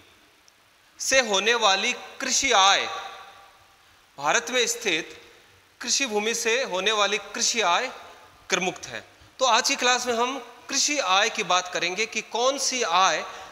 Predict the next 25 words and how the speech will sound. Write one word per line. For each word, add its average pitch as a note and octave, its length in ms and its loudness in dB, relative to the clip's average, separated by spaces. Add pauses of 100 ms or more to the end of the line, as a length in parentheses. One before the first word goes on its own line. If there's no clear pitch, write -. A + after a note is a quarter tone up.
(220)
कृषि C4+ 260 2
आय F#3 220 6
कहलाती D3+ 440 -2
है, A3 180 -2 (260)
कौन A#3 180 -2
सी A#3 140 -2
आय G#3 200 2
Agricultural F#3 720 -2
income G3 280 -4 (400)
कहलाती D3 320 2
है। A#2 180 -8 (500)
तो D4+ 60 -6 (140)
कृषि D4+ 280 2
भूमि B3+ 480 -2
से B3+ 300 -2
कमाई A3+ 440 0
गई A#3 220 -2
आय, F3+ 520 0 (1000)
कौन C4 200 0
सी B3+ 140 0
आय G3+ 240 4 (160)
कृषि A3+ 220 -2
आय G3 220 2 (680)
कहलाती C3+ 380 -4
है? A2+ 120 -10